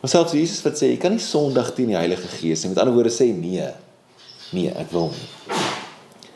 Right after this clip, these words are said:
En is, daar's 'n ernstige noot in hierdie verhaal, net soos in die gelykenis, en ons like dit nie, is nie lekker om te hoor nie, dis nie soos 'n, 'n g-, weet, 'n, 'n goed voel boodskap en 'n mooi konsert nie, dis soos, "Ek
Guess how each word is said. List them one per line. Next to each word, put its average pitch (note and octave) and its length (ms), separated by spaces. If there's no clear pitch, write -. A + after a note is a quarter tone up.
En C#3 120
is, - 180
daar's C#3 220
'n - 120
ernstige G3 480
noot A2 500
in G2 80
hierdie G2 180
verhaal, D#2 400
net D#3+ 220
soos F#3 180
in D3+ 120
die C3 120
gelykenis, G#2 640
en A#2+ 60
ons A#2 120
like G#2 260
dit C3+ 120
nie, G#2+ 100
is F#2+ 100
nie - 140
lekker - 240
om A#2+ 60
te G#2 80
hoor F2+ 220
nie, F2+ 140
dis E2 120
nie D#3 100
soos C#3+ 220
'n, B2+ 100
'n A#2 60
g-, A2 200
weet, A2+ 200
'n, G#2+ 120
'n - 40
goed E3 260
voel E3 220
boodskap A#2+ 520
en A#2+ 80
'n G#2+ 80
mooi F#2+ 180
konsert G#2 580
nie, A1 240
dis A2 120
soos, - 320
"Ek - 100